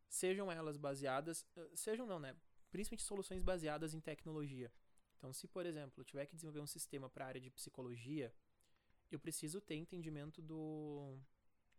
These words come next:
das regras de negócio, ter entendimento do domínio de conteúdo de ação. Então, tem que estudar um pouco sobre psicologia pra poder conversar com um especialista,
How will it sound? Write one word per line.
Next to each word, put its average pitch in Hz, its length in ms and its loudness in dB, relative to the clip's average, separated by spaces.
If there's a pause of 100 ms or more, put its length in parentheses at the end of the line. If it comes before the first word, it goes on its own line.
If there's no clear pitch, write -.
(580)
das 139 160 0
regras 131 260 -2
de 143 80 -2
negócio, 139 380 0
ter 143 80 -10
entendimento 139 560 -6 (680)
do 151 80 -6
domínio 156 400 4 (1120)
de 135 120 -10
conteúdo 120 560 -6
de 123 80 -6
ação. 117 300 -8
Então, 165 240 -8
tem 214 140 -12
que - 60 -10
estudar 196 200 -6
um 180 60 -4
pouco 165 200 -8
sobre 156 180 -6
psicologia 180 720 -4
pra 175 140 -12
poder 147 220 -8
conversar 156 640 0
com 165 140 -6
um 143 120 -2
especialista, 143 840 -2